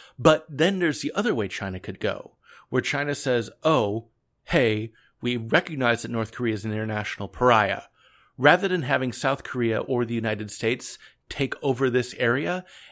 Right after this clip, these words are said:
and get their nuclear arsenal, because there's a possibility that war with North Korea could mean South Korea seizing part of North Korea's nuclear arsenal. And if that happens, then,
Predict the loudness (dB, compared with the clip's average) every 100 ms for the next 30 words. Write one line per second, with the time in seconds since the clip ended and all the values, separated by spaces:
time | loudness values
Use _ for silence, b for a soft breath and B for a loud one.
0 | -6 -4 -2 -2 -2 0 0 0 -4 -4
1 | 0 2 2 0 -2 -4 -6 -10 b _
2 | -16 -8 0 2 2 -4 -12 b b -6
3 | -4 -4 -4 -4 -2 0 0 -2 -4 -8
4 | B B -6 -4 0 2 2 0 -2 -4
5 | -4 -4 -2 0 -2 -6 B B B -2
6 | 2 2 2 -4 -4 -6 -8 0 0 0
7 | -4 -4 -2 -4 -10 -12 B B -6 -4
8 | -2 0 -2 -2 0 2 2 -2 -4 -2
9 | -4 -2 0 0 -2 -2 0 2 0 -4
10 | -12 -16 _ B B B -2 0 0 0
11 | 4 4 4 -2 -4 -6 -6 2 2 4
12 | 0 -6